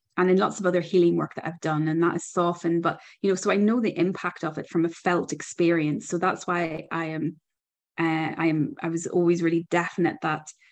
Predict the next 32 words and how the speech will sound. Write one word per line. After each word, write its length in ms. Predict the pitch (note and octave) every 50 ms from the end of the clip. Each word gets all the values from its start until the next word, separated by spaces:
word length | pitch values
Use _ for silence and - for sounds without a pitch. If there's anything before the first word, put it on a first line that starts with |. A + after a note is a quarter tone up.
| _ _ -
I 40 | D#3
wasn't 240 | E3 E3 E3 F3+ E3+
gonna 120 | E3 E3
use 340 | E3 D#3 D#3 D#3 D3+ D3+ D3+
timeouts 640 | - - D#3 D3+ D#3 D#3 D#3 D3+ - - - - F3
or 60 | D#3+
naughty 300 | D#3+ E3 E3 E3 D#3 E3
step 340 | - - - D#3 D3+ D#3 - - _
as 220 | E3 D#3+ D#3+ D#3
a, 260 | E3 D#3+ D#3 D#3 D3+ D#3+ - _ _ _ _ _ -
as 160 | - D#3+ D3+
a 320 | D#3+ E3 D#3+ D#3+ D#3 D3+ D3+ D3 D3+ - _ _ - F#3 F#3+ -
discipline 420 | F#3 F3+ - F3+ F3+ - F3 D3+
technique. 540 | F3 - - C3+ - _ F3 D3+ D#3 D3+ - - _ _ _ _ _ _ _ _ _ _ _ _ _ _ _
And 240 | G3+ G3 G3+ F3+ -
I 220 | - - - -
mean, 100 | A3 G#3+
the 60 | G#3+ G#3+
thing 160 | B3+ A#3+ F#3+
is, 140 | E3 E3+ -
my 140 | F3 E3+
own 160 | E3+ E3+ E3+ E3+
mum, 180 | D#3+ D#3+ D#3+
she 160 | E3 - -
was 120 | E3+ F3 E3
doing 180 | - E3+ E3+
her 100 | E3 D#3+
best 380 | D#3 D#3+ D#3 E3+ F#3+ - - -
with 80 | D#3 D#3
four 300 | - - F3 E3+ E3+ E3+
kids. 340 | - - D#3+ E3+ E3+ -
And, 160 | F3 D#3+ E3+